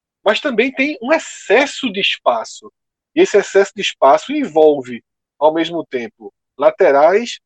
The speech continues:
volantes e zagueiros. Então, João, tem uma carga individual pesada também nesse momento do Bahia, né?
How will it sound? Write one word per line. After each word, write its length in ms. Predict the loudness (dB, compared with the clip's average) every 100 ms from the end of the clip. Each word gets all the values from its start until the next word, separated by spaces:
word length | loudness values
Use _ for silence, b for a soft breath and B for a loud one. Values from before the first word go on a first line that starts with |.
| _
volantes 640 | 0 4 4 2 -2 -6 -10
e 100 | -6
zagueiros. 680 | -4 -4 -8 -10 -12 -16 -18 _ _
Então, 340 | -20 -2 0 2
João, 220 | 0 0
tem 140 | 0
uma 160 | 2 2
carga 360 | 2 0 0 -4
individual 560 | -6 -8 2 4 4
pesada 540 | 0 -2 2 2 2 0
também 320 | -6 -4 -6
nesse 200 | -6 -10
momento 340 | -10 -10 -16 _
do 80 | -10
Bahia, 340 | -10 -10 -16
né? 80 | -20